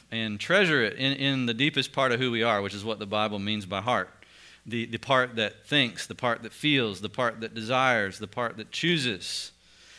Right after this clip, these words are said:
Uh, it's that God's word would be so stored up in that part of you that it would begin to shape your life. Or as they famously said about John Bunyan, that if you cut him open, his blood bleeds bibline.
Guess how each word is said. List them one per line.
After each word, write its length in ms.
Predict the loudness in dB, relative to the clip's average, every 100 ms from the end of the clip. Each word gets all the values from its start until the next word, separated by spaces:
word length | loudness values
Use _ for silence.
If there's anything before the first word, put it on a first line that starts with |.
| -14
Uh, 160 | -6 -4 -4
it's 160 | -6
that 240 | -4 -4 -2
God's 340 | 0 0 0
word 240 | -4 -4
would 100 | -2
be 120 | -4 -2
so 260 | 0 0
stored 420 | 0 -2 0 2
up 180 | 2 2
in 180 | 0 2
that 240 | 2 2
part 240 | 2 0 2
of 100 | 0
you 320 | 0 0 -2 -14 -20 _ -20 _ _ _
that 320 | 0 2 2 -4 -20 -12
it 100 | -6
would 180 | -6 -4
begin 320 | -2 0 0 0
to 40 |
shape 300 | 0 0 0
your 120 | -4
life. 320 | -4 -6 -6
Or 80 | -2
as 360 | 0 -2 -6 -12 -18 -20 -20 -14 -2
they 140 | -2
famously 520 | 2 2 2 -2 -4
said 260 | 0 2 2
about 300 | 2 0 0
John 340 | 0 0 0
Bunyan, 440 | 0 0 0 0 0
that 120 | 0
if 160 | -2
you 80 | -6
cut 240 | 0 4 4
him 160 | 4
open, 460 | 2 2 0 -2 -4
his 380 | -2 -2 -2 -6
blood 760 | -2 2 4 4 2 -2 -8
bleeds 600 | -4 -2 0 -2 -4 -8
bibline. 680 | -6 0 2 2 0 0